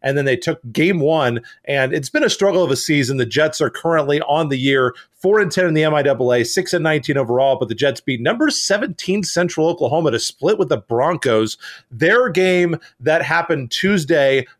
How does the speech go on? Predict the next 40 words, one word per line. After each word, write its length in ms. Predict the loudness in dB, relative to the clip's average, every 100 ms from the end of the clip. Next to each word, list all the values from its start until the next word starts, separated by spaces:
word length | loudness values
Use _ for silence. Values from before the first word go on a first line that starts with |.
| -6
doubleheader 540 | 0 2 2 2 2
against 320 | 0 -2 -2
William 300 | 0 2 0
Jewell, 220 | 0 0 2
we 120 | 2
had 180 | 2 0
that 260 | -2 -2
pop-up 500 | -6 -2 0 0 -2
thunderstorm 720 | -2 -2 0 0 0 -2 0 0
down 240 | 0 0
here. 280 | 0 0 0 -8 -6
Obviously, 460 | -2 0 0 0 0
natural 420 | 0 0 -2 -2
grass 320 | 0 0 0
surface 340 | -2 -2 -2
over 200 | 0 0
there 180 | 2 2
at 80 | 0
the 140 | -2
N 100 | -4
U 120 | -2 -4
softball 580 | -2 -2 0 -2 -4
field, 240 | 0 -2 -2
so 100 | -2
those 220 | -2 -2
games 260 | -4 -4 -2
had 160 | -2
to 60 | 0
be 140 | -4
canceled. 680 | -6 -6 -4 -2 -2 -4 -4 -16 -20 _
But 140 | -6 -4
the 80 |
Jets 380 | -2 0 0 -2
return 380 | -6 -2 -2 0
to 60 | 0
action 440 | 0 -2 -6 -6
for 200 | -2 2
a 100 | 2
road 280 | 2 0 0
trip. 340 | 0 -2 -2